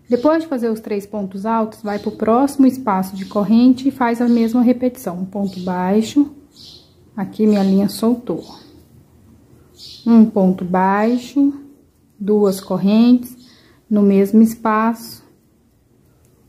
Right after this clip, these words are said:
três pontos altos. Dois e três. Ficou desse jeitinho. Olha só que bonito. Vou dar um zoom pra ficar melhor pra vocês verem.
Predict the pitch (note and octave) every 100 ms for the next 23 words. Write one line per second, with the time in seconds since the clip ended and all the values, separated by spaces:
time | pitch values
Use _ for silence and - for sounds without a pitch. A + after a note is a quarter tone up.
0 | _ - G#3+ G3 F#3+ F#3+ G#3 G3+ A#3+ A3
1 | F#3 - - - - - - _ _ _
2 | - - _ _ _ _ _ _ _ _
3 | _ - - - - F#3+ F3 F#3+ F#3+ G#3
4 | B3 C#4 - - - - _ _ _ _
5 | _ _ - - _ _ _ - A#3 -
6 | G3 - - - - - - _ _ _
7 | _ _ _ _ _ - - _ - _
8 | _ G3 G3 G3+ G3 G3 G#3 B3 A#3+ D#4
9 | D#4+ - - - - - - _ G#3+ G3
10 | A3+ A3+ G#3+ G#3+ A#3+ A#3 A#3+ F3+ - G#3+
11 | B3 A#3 G3 A#3 A#3+ A3 G3+ - A3 A3
12 | G#3+ G#3+ A3 A3 - A3+ G#3+ E3+ -